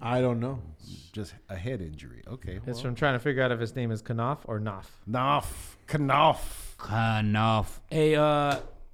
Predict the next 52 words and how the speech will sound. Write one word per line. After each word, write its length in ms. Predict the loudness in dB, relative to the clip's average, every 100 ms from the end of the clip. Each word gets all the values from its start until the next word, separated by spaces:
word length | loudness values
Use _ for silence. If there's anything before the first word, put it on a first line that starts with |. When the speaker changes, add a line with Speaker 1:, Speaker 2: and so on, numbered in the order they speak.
| -4
Speaker 4:
gonna 140 | 0
be, 240 | 0 0 -4
I'm 60 | -6
gonna 100 | -4
keep 120 | -2
it 40 | 0
real. 360 | 4 4 2 0
Keep 140 | -8 0
it 20 |
one 140 | 2
hundred. 300 | 4 4 0 -4 -20 _ -20 -16 -12 -10
Josh 300 | 2 4 4
Johnson 680 | 6 6 6 4 0 0 0 -2
with 200 | -2 -2
Spruce 880 | -6 6 12 12 12 8 2 -6 -10 -14 -18 -8
and 360 | 0 2 4 4
Big 140 | 4 6
Wood 340 | 8 8 6
is 80 | 2
gonna 140 | 0
be 180 | 2 2
fucking 540 | 0 -6 -6 -4 -4 -2
fun. 260 | -2 -2 -6 -16 -12
Speaker 3:
Yeah. 260 | -6 -4 -4 -6
Speaker 4:
That's 140 | -6
gonna 80 | -4
be 80 | -4
so 180 | -2 0
much 160 | 0
fun 180 | -2 -2
on, 140 | -2 -4 -10 -10
on 120 | -8
Sunday. 280 | -6 -4 -6 -10
Speaker 1:
So 160 | -4 -2
Trey 180 | 4 6
Williams 340 | 8 8 6
is 80 | 2
still 160 | -2 0
injured, 360 | 0 -2 -4
his, 140 | -4 -6
uh, 420 | -8 -8 -12 -14 -8
hand 260 | -4 0
injury. 420 | 0 -2 -2 -4 -6 -14 -20 -20 -20 -12
Uh, 460 | -4 -2 -2 -4 -8
Speaker 4:
Now, 60 | -8
we 80 | -6
got 120 | -4
a 60 | -4
bunch 320 | -4 -4 -6
of 80 | -6
injured. 320 | -4 -6 -4
Uh, 320 | -4 -4 -6